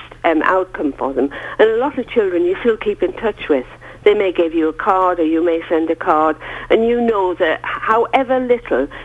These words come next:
you have done something, um, to improve that child's life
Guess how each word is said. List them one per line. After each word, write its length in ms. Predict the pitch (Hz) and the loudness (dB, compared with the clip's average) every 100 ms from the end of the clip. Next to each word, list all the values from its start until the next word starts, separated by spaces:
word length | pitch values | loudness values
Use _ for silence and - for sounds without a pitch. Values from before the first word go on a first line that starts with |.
| - | -6
you 240 | 220 214 220 | 2 2 2
have 260 | 220 185 | 0 0
done 220 | - 190 185 | 0 0 0
something, 520 | 202 185 - 160 156 - - - | 0 0 0 0 0 -4 -6 0
um, 340 | 175 165 156 - | 2 2 -2 -10
to 140 | - 190 | 0 2
improve 440 | 180 - 190 180 | 2 0 -2 0
that 200 | 170 165 | -2 -4
child's 360 | - 165 160 160 | -2 0 0 0
life 280 | 151 147 | -2 -2